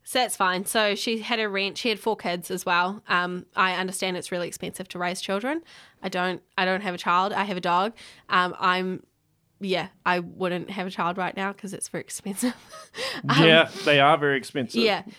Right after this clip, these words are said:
Speaker 1: So I, I totally get that they cost money. So she had her budget and was like, "Rent, power, blah, blah, blah."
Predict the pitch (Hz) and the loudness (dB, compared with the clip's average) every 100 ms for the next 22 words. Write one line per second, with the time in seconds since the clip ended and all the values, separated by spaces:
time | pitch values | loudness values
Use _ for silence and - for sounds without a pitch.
0 | - - 233 214 233 220 233 254 247 226 | -4 2 4 4 2 0 -2 -2 -2 -2
1 | 220 208 208 180 202 190 190 190 185 202 | -2 -4 -6 -4 -2 -2 -4 -6 -4 -4
2 | 190 - - 233 214 208 202 233 254 269 | -4 -8 -4 2 2 2 0 0 0 0
3 | 247 208 202 202 202 190 196 196 196 196 | 0 -2 -2 -6 -6 -4 -2 0 -2 -4
4 | - 180 180 180 175 170 180 180 | -4 -2 0 -2 -4 -6 -2 -2